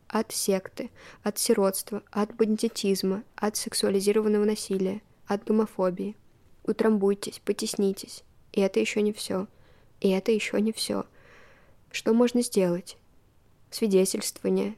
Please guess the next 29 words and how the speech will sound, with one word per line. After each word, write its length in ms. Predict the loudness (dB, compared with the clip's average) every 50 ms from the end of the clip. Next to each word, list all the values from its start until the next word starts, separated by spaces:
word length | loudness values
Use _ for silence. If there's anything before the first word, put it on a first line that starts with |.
| -8 -2
волонтёрство, 800 | 2 4 4 4 4 2 0 -2 -2 -2 -4 -8 -8 -8 -10 -10 -10 _ _ _ -8
активизм, 680 | -8 -6 -6 -2 0 2 4 4 2 2 0 -2 -4 -6 -8 -16 -14
сопротивление, 920 | -10 -8 -8 -6 -4 -4 -2 -2 0 0 0 2 2 2 2 0 -2 -4 -6 _ _ _ -14 -6
изменение 500 | -2 2 4 4 6 6 4 4 4 4
мира. 380 | 4 4 4 2 2 -2 -6 -10 -12 -18 -20 -20 -20 -20 -20 -16 -6 0
Маленькие 520 | 2 4 4 4 4 2 0 0 0 0
или 200 | 2 2 2 2
большие, 600 | 2 2 0 -2 -2 -2 -2 0 0 0 -2 -4 -8 -10
слова 400 | -8 -4 -2 0 0 0 0 0
или 260 | 0 0 -2 -2 -2 -2
дела. 400 | -2 0 0 0 0 -2 -2 -6 -10 -18 -20 -20 -20 -20 -16 -6 0
Но 140 | 4 4 6
не 120 | 6 6
бездействие, 720 | 4 2 0 2 2 2 2 2 0 -4 -6 -6 -6 -6 -8 -4 0
не 100 | 4 4
усыплённость, 720 | 4 4 2 -2 0 2 2 4 4 2 2 0 -2 -2
не 80 | -2 -2
сытое 320 | 0 0 0 0 0 0
довольство. 640 | 0 0 0 2 2 0 0 -2 -6 -8 -8 -10 -10 -10 -16 -20 _ _ -20 _ _
Я 160 | 2 4 6 6
ни 80 | 8
на 100 | 6 6
что 200 | 4 4 4 4
не 100 | 4 4
жалуюсь, 420 | 4 4 2 2 2 2 0 0 0
и 40 |
мне 160 | 0 0 0 0
всё 180 | 0 -2 0
нравится. 540 | 0 0 0 -2 -4 -6 -8 -10 -12 -12 -12